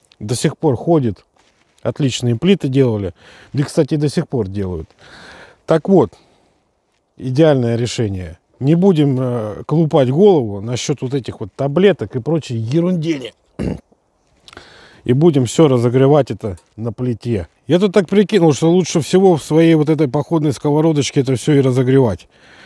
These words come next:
Потому что контейнеры, как их потом брать руками? Вот это тоже как бы такой момент непредусмотренный. Хорошо, ты разогрел данный контейнер.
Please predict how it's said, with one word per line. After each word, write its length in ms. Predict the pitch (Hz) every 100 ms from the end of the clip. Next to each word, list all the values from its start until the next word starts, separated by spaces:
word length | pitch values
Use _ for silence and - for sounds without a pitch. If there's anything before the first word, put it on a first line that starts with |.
| - _
Потому 140 | 123
что 120 | 117
контейнеры, 560 | 147 156 170 156 143 127
как 220 | 156 117
их 100 | 98
потом 300 | 120 120 120
брать 240 | 127 117
руками? 460 | 135 120 104 95 82 _ _ _ _ _ -
Вот 100 | -
это 100 | 143
тоже 240 | 185 147 131
как 140 | 120
бы 100 | 123
такой 220 | 131 139
момент 340 | 139 175 180 131
непредусмотренный. 960 | 139 139 143 131 160 123 107 104 107
Хорошо, 360 | 135 160 165 151
ты 120 | 123
разогрел 420 | 151 147 156 185
данный 280 | 160 160 160
контейнер. 520 | 160 147 131 107 107